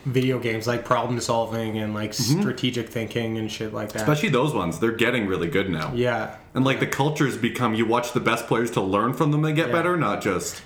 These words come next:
Speaker 1: The only thing they need is a get pussy video game because none of them
Speaker 2: Yeah,
Speaker 1: seem
Speaker 2: it's
Speaker 1: to
Speaker 2: called
Speaker 1: figure
Speaker 2: Life,
Speaker 1: that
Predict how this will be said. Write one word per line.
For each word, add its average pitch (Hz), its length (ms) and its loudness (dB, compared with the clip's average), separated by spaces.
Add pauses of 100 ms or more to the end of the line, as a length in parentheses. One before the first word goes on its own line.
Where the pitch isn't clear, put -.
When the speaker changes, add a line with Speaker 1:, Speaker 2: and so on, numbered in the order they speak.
Speaker 1:
The 160 80 6
only 226 160 2
thing 269 160 2
they 233 120 4
need 160 200 2
is 151 160 0
a 147 60 2
get 135 420 -2
pussy 135 340 0
video 156 300 2
game 170 320 0
because 143 280 0
none 123 200 0
of 123 80 -2
them 131 80 2
Speaker 2:
Yeah, 170 80 4
Speaker 1:
seem 147 100 2
Speaker 2:
it's 127 80 -2
Speaker 1:
to 156 60 4
Speaker 2:
called 123 140 0
Speaker 1:
figure 123 120 4
Speaker 2:
Life, 147 140 0
Speaker 1:
that 101 200 2